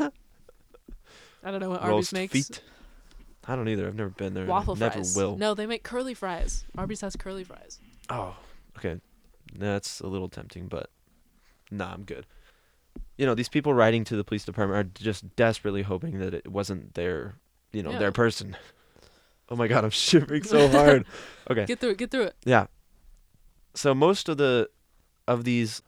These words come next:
Speaker 1: were ruled out by the markings on the body not
Speaker 2: Mm-hmm.
Speaker 1: matching the missing person.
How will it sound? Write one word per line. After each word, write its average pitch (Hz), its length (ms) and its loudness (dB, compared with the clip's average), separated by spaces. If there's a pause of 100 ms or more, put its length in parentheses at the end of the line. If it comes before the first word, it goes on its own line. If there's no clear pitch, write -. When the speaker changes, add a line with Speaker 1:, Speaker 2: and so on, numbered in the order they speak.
Speaker 1:
were 117 120 4
ruled 120 300 4
out 101 280 4
by 101 140 2
the 95 80 0
markings 101 460 -4
on 101 80 -6
the 95 80 -8
body 110 480 -6 (120)
not 107 220 0
Speaker 2:
Mm-hmm. 98 80 -6
Speaker 1:
matching 95 540 -6 (100)
the - 80 -10
missing 95 260 -6
person. 104 380 -4